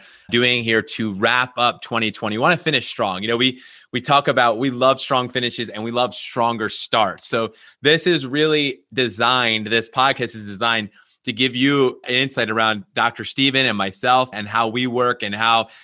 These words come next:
we do life and, and how we really embrace the end of year energy. Okay. So this is about energy. We talk about how energy is everything. Energy up, practice up, energy flat, practice is flat, <laughs> energy down,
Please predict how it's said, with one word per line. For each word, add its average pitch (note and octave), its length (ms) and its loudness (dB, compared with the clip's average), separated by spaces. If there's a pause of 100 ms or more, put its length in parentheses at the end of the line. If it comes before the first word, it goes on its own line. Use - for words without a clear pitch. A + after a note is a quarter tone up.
we B2+ 160 2
do B2 180 0
life A#2 400 2
and, G#2+ 180 -4 (220)
and A#2 160 -4
how B2 260 2
we B2+ 200 2
really B2 260 2
embrace A#2 520 0
the A#2 280 -10
end B2+ 180 0
of A2+ 120 -2
year A#2 260 0
energy. B2+ 540 0 (120)
Okay. A#2 300 0
So B2 160 -6
this A#2+ 160 -6
is C3 60 -6
about C3 260 2
energy. C3 360 0
We G#2 100 -4
talk A2+ 240 -2
about A2+ 240 0
how A2 240 2 (240)
energy A#2 400 0
is A#2+ 200 0
everything. B2+ 460 0
Energy A#2 380 -2
up, - 220 0
practice A#2 360 -2
up, C3 260 0
energy A#2 320 -2
flat, B2 460 0
practice A2+ 320 -2
is A#2 100 -10
flat, - 240 -8
<laughs> - 40 -12
energy A2+ 320 -6
down, A#2 320 2